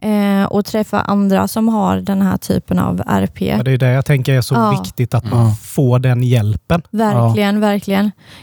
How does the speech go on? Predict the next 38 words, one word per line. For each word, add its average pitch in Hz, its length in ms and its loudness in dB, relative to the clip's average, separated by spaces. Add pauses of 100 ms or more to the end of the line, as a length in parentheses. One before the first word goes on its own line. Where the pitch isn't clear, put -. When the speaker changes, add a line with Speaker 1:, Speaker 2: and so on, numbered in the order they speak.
(140)
Speaker 1:
Gud, 247 240 0
nu 202 100 -2
märkte 247 300 -2
jag 202 40 0
att 196 120 -6
jag 196 300 0
har 202 160 -4
pratat 247 420 -2
åt 185 120 -6
det 196 100 -2
hållet. 220 340 0 (180)
Nu 208 360 0
är 208 40 0
det 180 60 -2
jättebra. 180 460 -2
Så, - 160 -2
Speaker 2:
<laughs> - 80 0
Speaker 1:
välkommen 320 1000 0
till 330 240 0
<laughs> 320 60 2 (800)
Nej, 277 260 0
jag 269 100 2
skojar. 262 300 -2
Speaker 2:
Welcome 294 480 0
back. - 260 -2 (680)
Speaker 1:
<laughs> - 720 -2
Nej, 262 260 0
men, 247 300 0 (400)
eh, 226 500 0
så 254 160 0
där 277 560 0
vände 330 280 0
jag 196 140 2
mig 233 140 0
faktiskt - 540 -2
och - 260 0
träffade 233 640 -2
andra 220 580 0